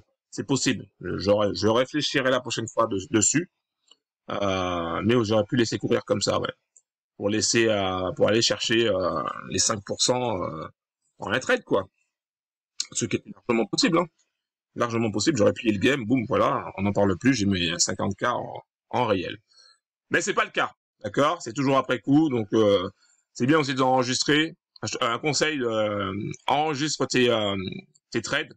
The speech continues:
Euh, ça te permettra de faire un, un jo-, un journal de trading et après, euh, ça te permettra de, bah, de revenir un petit peu en arrière et d'essayer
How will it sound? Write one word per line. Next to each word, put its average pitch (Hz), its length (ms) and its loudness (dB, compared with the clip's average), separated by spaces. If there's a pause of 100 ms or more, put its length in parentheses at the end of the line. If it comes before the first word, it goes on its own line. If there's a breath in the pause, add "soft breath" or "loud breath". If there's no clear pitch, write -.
(600)
Euh, 101 60 -4
ça 107 120 0
te 101 40 -6
permettra 120 420 -2
de 120 80 -4
faire 117 200 -2
un, 104 340 0
un 101 200 -2
jo-, 101 200 -2
un 110 60 -4
journal 117 280 2
de 117 60 -4
trading 127 440 0
et 113 140 0
après, 113 340 -2 (420)
euh, - 40 -6
ça 104 120 -2
te 101 40 -6
permettra 107 360 -2
de, 101 480 0
bah, 101 160 2
de 104 80 2
revenir 120 320 2
un 123 60 -2
petit - 140 -16
peu - 80 -2
en 117 100 0
arrière 117 340 0
et - 40 -10
d'essayer 110 260 -2